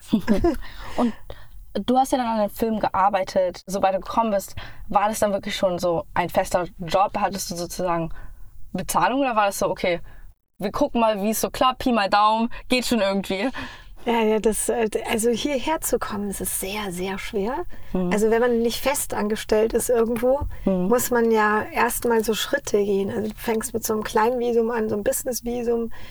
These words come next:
Speaker 1: Dann war ich ja zum Glück, ähm, bekannter ein bisschen schon. Und dann kann man ein Künstlervisum bekommen. Und danach kann man dann die Green Card bekommen und so weiter und so
Speaker 2: Mhm.
Speaker 1: weiter. Und deshalb, es sind aber große, große Schritte und dann gibt, gibt's lange Zeiträume, wo man nicht arbeiten kann, weil man nicht
Speaker 2: Mhm.
Speaker 1: keine Arbeitserlaubnis hat.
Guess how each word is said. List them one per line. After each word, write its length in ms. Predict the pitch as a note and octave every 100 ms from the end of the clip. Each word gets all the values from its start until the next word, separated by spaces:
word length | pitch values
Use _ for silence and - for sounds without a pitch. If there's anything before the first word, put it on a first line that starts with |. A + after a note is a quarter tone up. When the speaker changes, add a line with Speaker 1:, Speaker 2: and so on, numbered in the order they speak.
| - -
Speaker 1:
Dann 240 | A3 A3
war 140 | G#3+
ich 140 | A3 -
ja 100 | A#3+
zum 220 | - A3+
Glück, 340 | - C4+ - C4+
ähm, 260 | A3+ A3
bekannter 640 | A3 - - A3 C#4 D4 C#4
ein 140 | C4+
bisschen 520 | C4 - C4+ B3+ B3
schon. 400 | - C4 C4 A#3+ - - - -
Und 80 |
dann 100 | A3
kann 160 | - A#3
man 120 | A3+
ein 160 | G#3+ G#3
Künstlervisum 720 | - C4+ - - B3+ C4 C4+
bekommen. 540 | B3+ - B3+ B3+ B3+ B3 - - - -
Und 220 | G#3+ G#3+
danach 440 | A3 G#3+ G#3+ A3 - - -
kann 120 | A3+
man 100 | G#3+
dann 140 | G3+ G3+
die 80 | G#3
Green 180 | C#4+
Card 200 | C#4 B3+
bekommen 340 | A#3 A3 A3+ A3+
und 120 | A3
so 80 | G#3+
weiter 220 | G#3+ A#3+
und 100 | A3
so 60 | A3
Speaker 2:
Mhm. 40 |
Speaker 1:
weiter. 220 | A3+ B3 A#3 - - -
Und 100 | A3+
deshalb, 440 | A3+ - B3+ A3 - _ _ - - - - - - - - - -
es 180 | A#3 -
sind 160 | D4
aber 200 | A#3 G#3+
große, 440 | G3 B3 C4+ - A#3
große 320 | A#3 G#3+ -
Schritte 300 | A#3+ A#3+ A3
und 100 | G#3
dann 120 | G#3
gibt, 220 | A#3 -
gibt's 200 | G#3+ -
lange 240 | A3+ A3+ A3
Zeiträume, 560 | - A#3+ A#3 A3+ G#3+
wo 40 | G#3
man 120 | G#3+
nicht 240 | G#3+ -
arbeiten 440 | A3+ B3 C4 - A3+
kann, 280 | - A3 A3+
weil 100 | G#3+
man 120 | G#3+
nicht 140 | G3+
Speaker 2:
Mhm. 40 | G3
Speaker 1:
keine 200 | G#3 G#3
Arbeitserlaubnis 640 | B3 A#3+ A#3 A3 A3+ A3 -
hat. 220 | A3